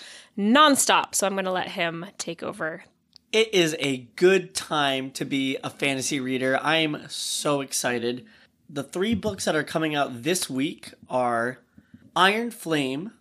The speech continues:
Speaker 2: by Rebecca Yarros, and this is a sequel story to her critically acclaimed Fourth Wing novel.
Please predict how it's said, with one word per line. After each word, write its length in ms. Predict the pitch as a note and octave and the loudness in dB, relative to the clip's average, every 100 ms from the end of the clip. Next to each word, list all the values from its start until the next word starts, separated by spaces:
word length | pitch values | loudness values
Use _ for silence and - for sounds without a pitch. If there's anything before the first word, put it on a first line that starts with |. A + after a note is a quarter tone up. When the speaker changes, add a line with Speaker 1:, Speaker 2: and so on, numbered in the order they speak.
| _ _ | _ _
Speaker 2:
by 120 | C#3+ | 2
Rebecca 440 | C3+ C3+ D3 C#3+ F#3 | 2 0 -2 0 -2
Yarros, 640 | C#3+ B2 B2 A#2+ D#3+ - - | 0 2 2 -2 -4 -8 -6
and 140 | C3+ | -6
this 160 | C#3+ - | -2 -2
is 180 | D#3 C#3 | -2 -2
a 60 | |
sequel 400 | C3+ - F3 F3+ | -4 -6 -6 -6
story 680 | D#3 - C#3 C3 B2+ C3+ D3 _ _ | -6 -4 -2 0 0 -4 -8 _ _
to 200 | - C#3+ | -6 -6
her 420 | C3+ D3+ C3+ C3 | -4 -2 -2 -2
critically 460 | C3+ - E3 E3 E3 | -4 -8 -8 -2 -4
acclaimed 480 | D3+ D#3 D3 C#3+ - | -2 -6 -4 -4 -8
Fourth 400 | - - D3+ E3 | -16 -6 -4 -4
Wing 220 | C3+ B2 A#2+ | -6 -6 -6
novel. 540 | B2 A#2 B2 E3 - | -6 -4 -4 -4 -8